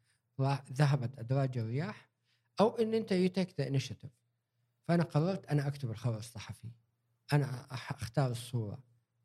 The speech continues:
أنا أختار العنوان، أنا أحط الكابشن، أنا أخت-،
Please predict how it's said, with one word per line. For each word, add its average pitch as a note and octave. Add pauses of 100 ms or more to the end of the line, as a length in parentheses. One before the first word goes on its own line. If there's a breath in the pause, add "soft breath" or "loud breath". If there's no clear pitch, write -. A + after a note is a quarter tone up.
(140)
أنا C#3
أختار B2+
العنوان، A2 (300)
أنا G#2+
أحط -
الكابشن، C#3 (420)
أنا C3+
أخت-، -